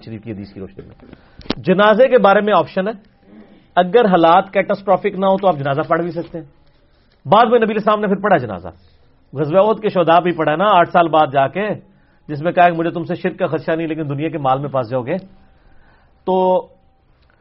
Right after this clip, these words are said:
لیکن چونکہ جنگ میں catastrophic condition ہوتی ہے، اب آپ جنازے پڑھ کے لوگوں کو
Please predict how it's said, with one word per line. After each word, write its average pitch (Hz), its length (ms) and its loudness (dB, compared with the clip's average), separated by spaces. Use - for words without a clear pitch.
لیکن 208 320 -4
چونکہ 247 160 -2
جنگ 202 280 2
میں 240 80 2
catastrophic 208 580 0
condition 208 340 -4
ہوتی 143 300 -4
ہے، 139 100 -10
اب 156 200 2
آپ 175 160 4
جنازے 156 540 -2
پڑھ 196 220 -2
کے 196 120 -2
لوگوں 175 220 -2
کو 180 220 -4